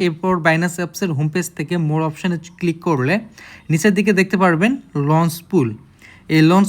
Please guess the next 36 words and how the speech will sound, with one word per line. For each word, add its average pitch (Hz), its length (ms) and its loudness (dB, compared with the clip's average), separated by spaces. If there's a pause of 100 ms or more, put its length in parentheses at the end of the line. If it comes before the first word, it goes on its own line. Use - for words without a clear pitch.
(100)
পুলে 240 240 2
আমরা 220 180 4
যদি 220 220 0
ক্লিক 214 280 0
করি 170 140 4 (100)
তাহলে 185 180 4 (100)
দেখতে 196 280 -2
পারবো 175 200 0 (120)
এখানে 190 180 0 (100)
বেশ 170 180 -2
কিছু 180 140 -6 (120)
অপশন 156 280 -6
চলে 151 200 -2
আসছে। 120 260 -12 (680)
তো 185 80 4 (260)
লেটেস্ট 226 420 2 (140)
যে 226 80 2 (100)
ইভেন্টটা 202 360 4
রয়েছে 185 260 0 (100)
এটা 185 160 -2
হচ্ছে 185 160 -2 (140)
ডব্লিউসিটি 196 880 0 (120)
কয়েন, 117 180 -4 (180)
এটা 165 120 -2 (280)
রিসেন্ট 196 340 2
Binance 170 360 0
এক্সচেঞ্জে 175 320 -4 (100)
লিস্টিং 160 320 -4
হয়েছে 147 260 -2 (640)
এবং 214 120 2 (140)
ইভেন্ট 247 200 2 (100)
already 226 300 2 (120)
এন্ড 202 180 2
হয়ে 185 180 2
গেছে। 127 240 -6 (1040)
এবং 190 140 2